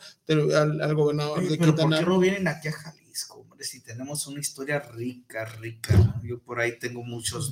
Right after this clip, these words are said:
Speaker 1: Tal
Speaker 2: nombres.
Speaker 1: Emilio González.
Speaker 2: Emilio, José Vidaurri, este, el mismo, ay, ¿cómo se llamaba este, el Nerón,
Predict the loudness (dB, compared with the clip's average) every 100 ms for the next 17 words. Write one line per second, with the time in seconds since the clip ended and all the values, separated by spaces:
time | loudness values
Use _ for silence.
0 | 2 4 6 4 2 2 2 4 2 0
1 | -4 -8 -10 -20 -20 -20 _ -10 -8 -6
2 | -6 -6 -4 2 6 6 6 6 4 0
3 | -4 -6 -6 -6 -4 -2 0 2 0 -2
4 | -2 -6 -8 -4 -4 -4 -10 -10 -12 -16
5 | -20 _ _ -12 -8 0 4 4 4 4
6 | 0 -4 -8 -14 -8 -6 -6 -6 -4 -2
7 | 0 0 0 -4 -10 -6 -2 0 0